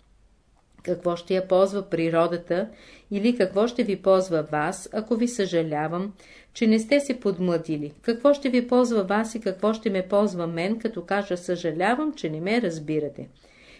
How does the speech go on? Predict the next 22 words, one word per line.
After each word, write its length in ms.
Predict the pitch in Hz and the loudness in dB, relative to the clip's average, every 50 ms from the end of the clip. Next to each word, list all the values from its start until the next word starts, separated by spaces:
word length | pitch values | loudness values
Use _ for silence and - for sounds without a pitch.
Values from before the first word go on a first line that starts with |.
| _ _ | _ _
Или 240 | 302 302 294 262 - | 2 2 2 2 2
какво 320 | - 214 214 - - 311 | 0 -2 -2 2 0 0
ще 140 | 320 320 262 | 2 2 0
се 200 | 240 240 226 226 | 0 0 -2 0
ползвате 440 | - 220 226 233 208 196 202 - 262 | 2 2 2 2 2 -2 -2 -2 -2
от 120 | 254 175 | -2 -2
това, 240 | - - 208 247 269 | -2 -2 0 0 0
че 140 | 269 - 240 | 0 0 0
аз 280 | 226 240 247 240 - - | 2 2 0 0 -2 -4
ви 140 | 160 160 | -4 -2
разбирам? 540 | 156 151 147 143 143 147 143 135 135 139 143 - _ _ _ _ _ _ _ _ _ - - _ _ - | -2 -4 -6 -6 -8 -8 -8 -8 -8 -12 -14 -18 _ _ _ _ _ _ _ _ _ -20 -20 _ _ -2
Навеждам 540 | 190 190 190 262 302 320 320 285 269 226 | -2 4 6 6 6 6 6 4 4 4
ви 100 | - 196 | 4 2
на 140 | 185 175 165 | 0 0 -2
тези 380 | 165 - 185 185 185 175 180 170 | 0 2 2 2 2 2 -2 -4
мисли, 560 | 160 160 156 151 156 - 170 180 196 226 240 254 | -4 -4 -6 -8 -10 -8 -6 -4 -4 -4 -6 -8
за 220 | 240 185 226 226 | -4 2 2 2
да 120 | 226 254 247 | 4 2 0
се 140 | 247 - | 0 0
опресни 440 | 262 254 254 - 233 226 - - 277 | 0 0 2 0 0 0 2 0 0
вашата 440 | 262 - 240 240 240 - 233 - 240 | 4 4 2 2 2 -2 -2 0 0
мисъл. 440 | 214 190 165 151 - - - - | 2 2 0 -4 -6 -8 -12 -12